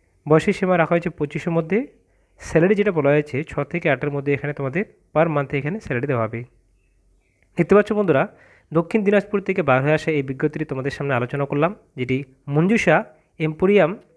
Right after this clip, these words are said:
in বালুঘাটে তোমাদের নিয়োগ করা হবে। পশ্চিমবঙ্গের প্রতিটি জেলা থেকে ইন্টারভিউ দিতে যেতে পারবে তোমরা এখানে, ছেলে মেয়ে উভয়ই। এবং ইন্টারভিউ ডেটটি পঁচিশে নভেম্বর দু হাজার একুশে,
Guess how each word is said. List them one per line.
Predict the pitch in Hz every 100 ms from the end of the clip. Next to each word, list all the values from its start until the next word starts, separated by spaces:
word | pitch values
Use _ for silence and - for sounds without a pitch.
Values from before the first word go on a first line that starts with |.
| _ _
in | 147 147
বালুঘাটে | 143 185 175 165
তোমাদের | 160 147 147
নিয়োগ | 135 127
করা | 139
হবে। | 135 147 220 - _ _ _ _
পশ্চিমবঙ্গের | 156 - 185 185
প্রতিটি | - 156 190
জেলা | 160 165
থেকে | 165 147 143 -
ইন্টারভিউ | 156 139 165 156
দিতে | 143 151
যেতে | - 165
পারবে | 226 127 123
তোমরা | - 127
এখানে, | 127 135 233 -
ছেলে | - 135 151
মেয়ে | 143
উভয়ই। | 120 196 - _ _ _ _ _ -
এবং | 127 135 151
ইন্টারভিউ | 151 190 190
ডেটটি | 143 151 165
পঁচিশে | - 156 180 -
নভেম্বর | 156 143 143 143 - _ _ _ _ _ _ _ 139
দু | 143
হাজার | 147 156
একুশে, | 127 139 -